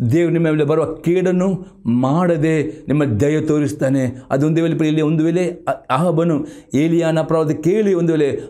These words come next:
ಪಶ್ಚಾತ್ತಾಪ ಪಡೆದು ಹೋದರೆ ಅವನಿಗೆ ಗ್ಯಾರಂಟಿ ಅವನ ಸಾವು ನಾಯಿಗಳು ತಿಂದಿತ್ತು. ಅದನ್ನ ಪಶ್ಚಾತ್ತಾಪ ಪಟ್ಟ ನಿಮಿತ್ತವಾಗಿ ದೇವರು ಹೇಳ್ತಾನೆ, "ನಾನು ಅವರಿಗೆ ಮಾಡುವ ಕೇಡು ಮರ-, ಮಾಡದೆ ಮಾಡುವುದಿಲ್ಲ." ಹಾಗಾದರೆ ಪ್ರಿಯ, ಇವತ್ತು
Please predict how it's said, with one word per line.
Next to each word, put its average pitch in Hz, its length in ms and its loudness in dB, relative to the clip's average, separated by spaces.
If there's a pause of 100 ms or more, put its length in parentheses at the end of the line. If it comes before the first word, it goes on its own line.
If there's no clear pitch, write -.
(140)
ಪಶ್ಚಾತ್ತಾಪ 165 360 -2
ಪಡೆದು 180 400 0
ಹೋದರೆ 170 600 0 (220)
ಅವನಿಗೆ 147 400 2
ಗ್ಯಾರಂಟಿ 147 340 0
ಅವನ 135 220 0
ಸಾವು 147 580 -2 (440)
ನಾಯಿಗಳು 139 580 0
ತಿಂದಿತ್ತು. 170 640 -2
ಅದನ್ನ 135 160 0
ಪಶ್ಚಾತ್ತಾಪ 180 480 -2
ಪಟ್ಟ 175 120 0
ನಿಮಿತ್ತವಾಗಿ 170 680 0 (320)
ದೇವರು 165 200 2
ಹೇಳ್ತಾನೆ, 147 640 -2
"ನಾನು 151 260 0
ಅವರಿಗೆ 151 200 0
ಮಾಡುವ 147 380 0
ಕೇಡು 160 260 0
ಮರ-, 127 420 -2
ಮಾಡದೆ 151 640 0
ಮಾಡುವುದಿಲ್ಲ." 147 400 0
ಹಾಗಾದರೆ 135 260 0
ಪ್ರಿಯ, 127 160 -2
ಇವತ್ತು 156 640 -2